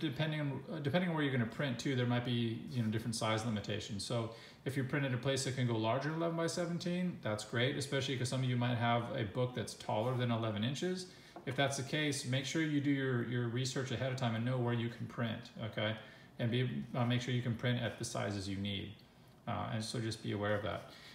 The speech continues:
If I was gonna print, um, let's say I'm, I'm, I have, you know, the height is fine on an eleven,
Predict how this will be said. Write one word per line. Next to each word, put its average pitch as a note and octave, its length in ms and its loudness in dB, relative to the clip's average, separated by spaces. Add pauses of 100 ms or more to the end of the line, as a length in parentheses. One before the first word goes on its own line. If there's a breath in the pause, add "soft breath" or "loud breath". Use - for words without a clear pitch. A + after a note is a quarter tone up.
If D#3 140 2
I D3+ 80 12
was E3+ 240 8
gonna D#3+ 160 4
print, D3 400 0
um, C3 420 4
let's C#3 140 0
say E3 80 8
I'm, C3 380 4
I'm, A#2+ 280 2 (260)
I C3 100 2
have, A#2 300 4 (160)
you C#3 120 0
know, G#2+ 240 0
the B2 80 0
height C#3+ 360 4
is G#2 200 0
fine B2 360 4
on A#2 300 2
an A#2+ 80 0
eleven, A2+ 580 2